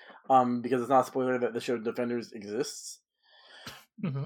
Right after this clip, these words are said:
Speaker 1: But I watched a clip from the Defenders. I'm not gonna tell you who's in it, but there were, like, seven superhero landings in that time. <laughs>
Speaker 2: In just the clip.
Speaker 1: In just the, like,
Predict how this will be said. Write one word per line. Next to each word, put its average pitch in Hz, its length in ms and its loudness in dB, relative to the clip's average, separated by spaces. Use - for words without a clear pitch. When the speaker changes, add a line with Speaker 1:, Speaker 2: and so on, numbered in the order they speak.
Speaker 1:
But 175 320 10
I 180 120 8
watched 165 460 6
a 185 60 6
clip 190 220 -2
from 165 120 -4
the 151 80 0
Defenders. 147 560 0
I'm 139 100 0
not 147 120 4
gonna 151 120 2
tell 151 140 4
you 143 120 2
who's 143 160 -2
in 143 100 0
it, 175 140 0
but 175 260 6
there 170 140 10
were, 175 100 6
like, 156 200 6
seven 143 760 2
superhero 135 440 0
landings 107 540 -6
in 139 100 -8
that 110 140 0
time. - 180 0
<laughs> 427 100 -2
Speaker 2:
In 170 120 0
just 160 240 -4
the 147 60 -4
clip. 135 320 -6
Speaker 1:
In 240 180 10
just 214 260 6
the, 208 260 6
like, 180 180 2